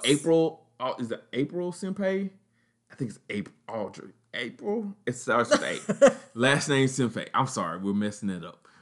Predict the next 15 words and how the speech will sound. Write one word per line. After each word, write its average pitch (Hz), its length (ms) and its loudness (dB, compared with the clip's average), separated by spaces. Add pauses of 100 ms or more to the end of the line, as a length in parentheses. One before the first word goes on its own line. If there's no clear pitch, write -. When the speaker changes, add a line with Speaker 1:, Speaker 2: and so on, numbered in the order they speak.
(140)
Speaker 1:
But 120 240 4
yes, - 420 4
she 170 160 0
is 107 140 4
amazing. 92 640 0 (120)
She 165 220 -2
was 123 160 0
a 113 40 0
Speaker 2:
Mm-hmm. - 60 -4
Speaker 1:
good, 110 160 -6
she 131 120 0
was 117 100 2
a - 20 -2
good 101 160 0
singer. 92 220 -6